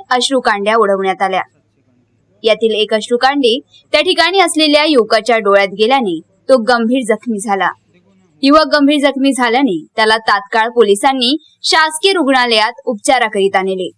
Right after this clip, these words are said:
मात्र जखम गंभीर असल्याने त्यांनी शहरातील संजीवनी मल्टीस्पेशालिटी हॉस्पिटलमध्ये नेण्यास सांगितले. यानंतर संजीवनी हॉस्पिटल येथेही प्राथमिक उपचार करून प्रकरण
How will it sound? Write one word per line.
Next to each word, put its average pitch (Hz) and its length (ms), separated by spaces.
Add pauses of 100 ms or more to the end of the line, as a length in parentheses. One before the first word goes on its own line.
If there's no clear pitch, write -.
(800)
मात्र 247 320
जखम 294 520 (380)
गंभीर 302 360
असल्याने 294 600
त्यांनी 240 220
शहरातील 294 560
संजीवनी 370 560
मल्टीस्पेशालिटी 226 880
हॉस्पिटलमध्ये 240 880
नेण्यास 214 340
सांगितले. 208 540 (840)
यानंतर 262 600 (160)
संजीवनी 359 500
हॉस्पिटल 339 540
येथेही 294 640 (180)
प्राथमिक 302 560
उपचार 262 420
करून 302 280
प्रकरण 262 520